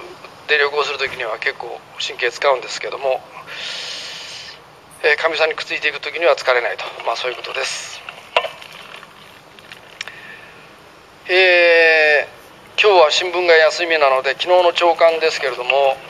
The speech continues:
朝日新聞の二面に、えー、新聞の、お、論説主幹の大野さんという人が書いてますけれども、え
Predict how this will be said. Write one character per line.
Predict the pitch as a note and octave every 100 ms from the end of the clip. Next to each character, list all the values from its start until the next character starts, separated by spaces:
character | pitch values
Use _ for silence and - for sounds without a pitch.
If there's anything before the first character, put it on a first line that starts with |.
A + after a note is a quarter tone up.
| E3+ D3+
朝 | C#3 D3+
日 | C#3+
新 | D3+
聞 | C#3+ C3
の | B2 B2+ - - - - - - - - -
二 | C#3+
面 | E3 D#3+ D3+
に、 | D3+ C#3+ - - - D#3
え | D3 C#3 C3+ B2+ B2 A#2+
ー、 | - - - - - - - - - - - - - - - -
新 | - E3+
聞 | E3+ E3+
の、 | E3 D#3 D#3 D3 -
お、 | D#3 C#3+ C#3 C3+ C3+ C3 B2+ - - D3
論 | E3
説 | B2 -
主 | - -
幹 | C#3 B2
の | A2 - F#3
大 | E3
野 | C3 - - - - -
さ | - C3+
ん | A#2
と | B2+
い |
う |
人 | A2+ B2+
が | A2+
書 | C3
い | B2+
て | B2
ま | A#2
す | -
け |
れ | A#2
ど | A#2+
も、 | A#2+ C#3 C3+ - - - - - - - - - - - - - - - - D#3
え | C#3+ C#3 C3 B2+ B2+ B2+ B2+ B2 A#2+